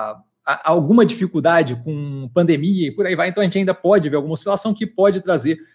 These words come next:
é, uma oscilação positiva pra, pra recomprar aquele pedaço que a gente vendeu com esse lucro,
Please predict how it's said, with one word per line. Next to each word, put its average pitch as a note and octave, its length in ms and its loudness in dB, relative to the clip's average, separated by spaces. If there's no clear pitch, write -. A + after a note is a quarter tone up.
é, C#3+ 180 2
uma F3 180 2
oscilação F#3 340 2
positiva F3+ 380 0
pra, F#3 200 2
pra C#3+ 340 0
recomprar D#3+ 840 0
aquele E3 280 0
pedaço D3+ 400 0
que E3 60 -8
a D3+ 40 -6
gente B2+ 80 -10
vendeu C#3 240 0
com D3 80 -4
esse E3+ 140 -4
lucro, G#3 400 -2